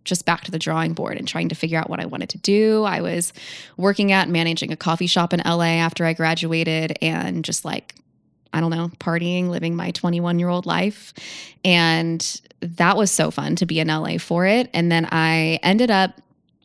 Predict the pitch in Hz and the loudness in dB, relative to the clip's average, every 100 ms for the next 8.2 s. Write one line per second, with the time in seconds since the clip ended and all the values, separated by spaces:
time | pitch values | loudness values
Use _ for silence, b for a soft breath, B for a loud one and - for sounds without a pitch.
0 | - - - 190 180 180 160 202 202 208 | -20 -8 0 2 2 0 0 0 2 0
1 | - 165 160 170 185 185 B B B B | 0 -2 -2 -4 -4 -6 B B B B
2 | - 175 165 160 160 160 - - - - | 2 4 4 4 0 -2 -4 -6 -12 -4
3 | 196 - 214 214 190 175 180 165 170 165 | -2 2 2 4 2 0 0 2 2 -2
4 | - - 160 160 160 160 165 160 - 156 | -2 -2 -2 -2 -2 -2 -2 -2 -2 -2
5 | 160 156 170 170 170 - - 156 156 160 | -2 -4 -4 -4 -6 -4 -2 0 0 0
6 | 160 156 156 160 160 - 156 160 170 190 | -2 -2 -2 -4 -4 -4 -4 -4 -2 -4
7 | - 180 180 180 165 165 160 160 160 156 | 0 2 2 2 0 -2 -2 -2 -2 -2
8 | - - | -2 -4